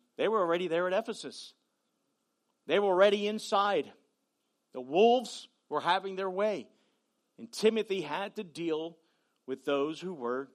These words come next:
teaching a different gospel. False teachers had infiltrated all of the churches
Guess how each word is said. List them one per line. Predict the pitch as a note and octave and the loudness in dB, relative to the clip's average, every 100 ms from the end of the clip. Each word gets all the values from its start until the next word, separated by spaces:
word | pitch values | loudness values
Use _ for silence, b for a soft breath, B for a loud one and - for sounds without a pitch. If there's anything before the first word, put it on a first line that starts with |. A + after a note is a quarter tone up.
| - | -14
teaching | C#3 B2 D#3 D3 | -12 -12 -14 -10
a | |
different | B2 A2+ C3 | -10 -10 -12
gospel. | C#3+ E3+ - - F3+ _ _ _ _ _ _ _ _ _ _ _ | -10 -10 -12 -20 -20 _ _ _ _ _ _ _ _ _ _ _
False | D3+ D#3+ - | -2 -2 -2
teachers | F#3 E3+ E3+ | -10 -8 -4
had | F3+ | -4
infiltrated | F#3 G3+ F#3 F3 G3+ F#3+ G3+ | -4 -6 -12 -8 -4 0 2
all | G#3 B3 | 2 2
of | G#3+ | -4
the | F3+ | -10
churches | - D#3+ - C3 - | -6 -6 -6 -12 -14